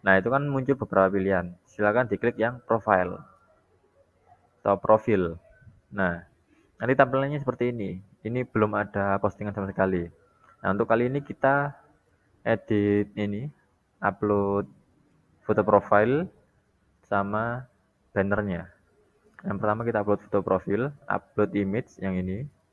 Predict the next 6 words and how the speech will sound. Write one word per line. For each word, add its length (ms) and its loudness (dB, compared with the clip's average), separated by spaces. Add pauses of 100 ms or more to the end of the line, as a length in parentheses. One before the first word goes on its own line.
(2750)
Lalu 220 0 (100)
pilih 320 2 (240)
foto 400 4
yang 160 2
sudah 320 0
kalian 480 2